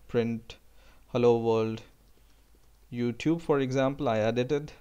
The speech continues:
uh, this, uh, message, and I can just click this, uh, Run button. So I can see this message, "Hello World YouTube." So in this way, you can, uh, download and install IntelliJ idea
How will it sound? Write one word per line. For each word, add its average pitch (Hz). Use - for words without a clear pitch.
uh, 123
this, 123
uh, 117
message, 127
and 117
I 117
can 117
just 117
click 110
this, -
uh, 107
Run 113
button. 110
So -
I 98
can 110
see 120
this 110
message, -
"Hello 110
World 104
YouTube." 104
So -
in 147
this 190
way, 156
you 139
can, 123
uh, 113
download 120
and 107
install 113
IntelliJ 120
idea 113